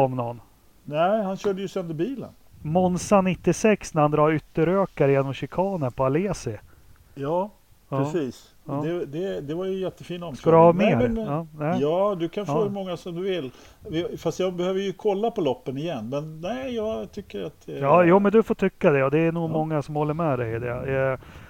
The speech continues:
Speaker 1: Eh, han kanske inte tillhör en av de mest, alltså,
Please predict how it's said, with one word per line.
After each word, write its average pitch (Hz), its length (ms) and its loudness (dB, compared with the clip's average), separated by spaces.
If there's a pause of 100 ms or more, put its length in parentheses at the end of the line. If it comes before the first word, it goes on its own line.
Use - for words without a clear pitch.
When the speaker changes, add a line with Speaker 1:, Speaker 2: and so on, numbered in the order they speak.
(260)
Speaker 1:
Eh, 127 80 -2
han 165 160 6
kanske 180 280 6
inte 170 160 -4
tillhör 175 440 4
en 151 200 4
av 151 40 2
de 147 120 2
mest, 143 220 2 (760)
alltså, 131 540 -4